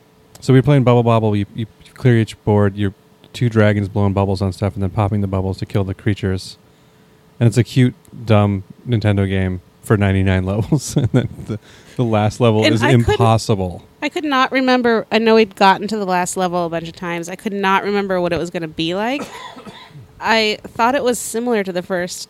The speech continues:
Speaker 2: ninety-nine levels, but way harder. And it turns
Speaker 1: Yeah.
Speaker 2: out it's not similar at
Speaker 1: It's
Speaker 2: all.
Speaker 1: like a different game.
Speaker 2: And there's a different type of creature and a different size creature. And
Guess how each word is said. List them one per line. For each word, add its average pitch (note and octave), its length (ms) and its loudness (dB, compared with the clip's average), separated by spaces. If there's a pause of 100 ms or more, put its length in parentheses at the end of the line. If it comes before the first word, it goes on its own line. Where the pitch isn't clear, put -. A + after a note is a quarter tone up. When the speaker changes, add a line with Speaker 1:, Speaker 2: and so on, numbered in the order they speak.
Speaker 2:
ninety-nine F#3 520 -2
levels, F3+ 320 -2
but - 180 -8
way F3+ 220 -2
harder. E3+ 520 -4
And F3+ 160 -6
it F3+ 120 -8
turns G2+ 240 2
Speaker 1:
Yeah. G2+ 140 2
Speaker 2:
out - 60 -8
it's - 340 -10
not G3+ 500 -4
similar F3 480 -4
at E3 60 -4
Speaker 1:
It's F3+ 140 0
Speaker 2:
all. E3+ 380 -2
Speaker 1:
like C3 140 2
a B2+ 60 4
different G#2+ 320 -2
game. G2 400 -2 (260)
Speaker 2:
And A3 120 -2
there's A3+ 200 2
a A3 60 -4
different G3+ 400 -6 (280)
type G3 320 -2
of F#3+ 240 -8
creature F#3+ 400 -4
and E3+ 140 -6
a - 20 -4
different F3 300 -8
size E3+ 360 -6
creature. E3 540 -8 (100)
And E3 380 -8